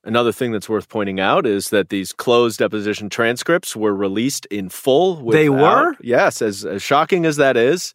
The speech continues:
Speaker 1: really only redacting for, and the only questions and the only things that were redacted and the only things in this entire investigation that were really off limits,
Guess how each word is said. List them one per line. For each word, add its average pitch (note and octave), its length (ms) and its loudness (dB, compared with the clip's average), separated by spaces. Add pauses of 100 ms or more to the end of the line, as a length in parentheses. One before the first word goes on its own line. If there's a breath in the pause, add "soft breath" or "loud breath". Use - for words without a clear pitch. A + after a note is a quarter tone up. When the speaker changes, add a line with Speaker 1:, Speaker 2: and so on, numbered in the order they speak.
(420 soft breath)
Speaker 1:
really B2+ 360 4
only C3+ 380 -2
redacting B2 760 -2
for, A2 380 -2
and C#3 140 0
the E3 80 2
only C#4 300 2
questions D#3+ 520 0
and A2+ 100 -2
the A2+ 100 -2
only E3 260 0
things D3 260 -4
that C3+ 100 0
were B2 140 -4
redacted A#2 560 -2
and G#2 100 -6
the G2+ 100 -4
only D#3 380 -2
things B2 480 -4
in G#2+ 220 -12
this G2+ 180 -10
entire B2 520 0
investigation G2+ 840 -4 (480 loud breath)
that F#2 560 0
were G#2 280 -10
really B2 520 2 (180)
off A#2 320 0
limits, F#2+ 640 -6